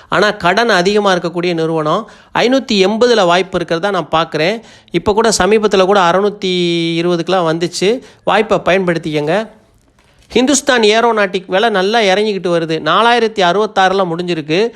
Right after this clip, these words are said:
முதல் முறை வாய்ப்பு மூவாயிரத்தி அறுநூறு, அறுநூறுல இருக்கிறதா நான் பார்க்குறேன். வாய்ப்பு கிடைச்சா பயன்படுத்திக்கிட்டு லாங் டேர்முக்கு விட்டுருங்க. ஒரு சிறந்த நிறுவனம்,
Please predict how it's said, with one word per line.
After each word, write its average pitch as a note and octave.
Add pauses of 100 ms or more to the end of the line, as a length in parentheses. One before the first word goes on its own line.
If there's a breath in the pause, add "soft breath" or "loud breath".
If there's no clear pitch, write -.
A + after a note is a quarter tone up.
(180 loud breath)
முதல் B3+
முறை A#3
வாய்ப்பு F#3+
மூவாயிரத்தி G#3
அறுநூறு, F#3+
அறுநூறுல G3
இருக்கிறதா F3+
நான் E3
பார்க்குறேன். E3 (240 loud breath)
வாய்ப்பு A3
கிடைச்சா F#3
பயன்படுத்திக்கிட்டு F#3+
லாங் G3
டேர்முக்கு F3
விட்டுருங்க. E3
ஒரு G3
சிறந்த G3+
நிறுவனம், E3+